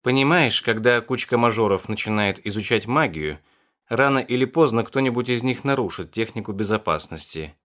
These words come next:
Наверное, надо попросить доктора Валида собрать статистику по инсультам и тому подобному в рамках нашего круга подозреваемых. Как же ты любишь возиться с бумажками.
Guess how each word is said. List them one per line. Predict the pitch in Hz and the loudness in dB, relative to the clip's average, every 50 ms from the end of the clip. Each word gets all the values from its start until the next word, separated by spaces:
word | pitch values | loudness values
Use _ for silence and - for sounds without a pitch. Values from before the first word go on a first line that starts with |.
| _ _ _ _ _ _ _ - | _ _ _ _ _ _ _ -4
Наверное, | 120 120 127 131 175 175 143 123 123 | 0 0 2 4 4 4 4 4 4
надо | 123 135 135 117 120 104 | 4 2 2 0 -2 -4
попросить | 113 - 117 110 104 - - 135 117 - - 104 | -4 -2 0 0 0 0 -2 -6 -6 -6 -4 0
доктора | 113 117 - - - 107 104 95 | 0 0 0 0 -2 -2 -2 0
Валида | 98 101 107 113 107 104 95 | 0 0 0 0 -2 -2 -2
собрать | - - 98 92 101 101 - | -2 -2 -2 -2 -2 -2 -2
статистику | - - 101 87 - 110 104 - - 123 - 95 | -4 -6 -8 -6 -6 -6 -6 -6 -8 -8 -8 -8
по | - 98 95 | -6 -4 -4
инсультам | 95 92 - - - 135 101 87 - 87 82 | -2 -4 -4 -6 -6 -8 -8 -6 -6 -6 -6
и | - 87 | -6 -6
тому | 80 - 87 90 87 | -6 -6 -4 -4 -4
подобному | 82 92 98 117 135 110 82 82 78 78 78 76 - _ _ _ _ _ _ - | -2 -2 0 0 0 0 -2 -2 -4 -4 -6 -8 -10 _ _ _ _ _ _ -4
в | 92 101 | -2 0
рамках | 104 98 90 - 92 87 - | 0 0 0 -2 -6 -6 -4
нашего | 98 92 90 - 92 90 92 | -4 -4 -4 -4 -6 -6 -6
круга | - - 101 90 87 82 | -6 -6 -6 -4 -4 -6
подозреваемых. | - 95 87 95 87 98 98 90 87 85 80 78 78 78 78 78 - - _ _ _ _ _ _ _ _ _ _ _ _ | -4 -4 -4 -4 -4 -2 -4 -2 -2 -2 -4 -4 -6 -6 -8 -10 -12 -16 _ _ _ _ _ _ _ _ _ _ _ _
Как | - - 135 127 110 | -6 -4 -2 -2 -2
же | 98 113 107 | -2 -4 -4
ты | 104 113 107 | -2 -2 -2
любишь | 110 117 117 95 101 95 - - | 0 0 0 0 0 0 0 0
возиться | 95 98 95 92 107 120 - - 101 95 | 0 2 2 2 2 -2 -2 -2 -4 -6
с | 90 | -4
бумажками. | 87 101 104 123 165 160 139 - - - 85 78 76 73 71 73 | 0 0 0 2 2 0 0 -2 -4 -6 -8 -6 -6 -8 -10 -12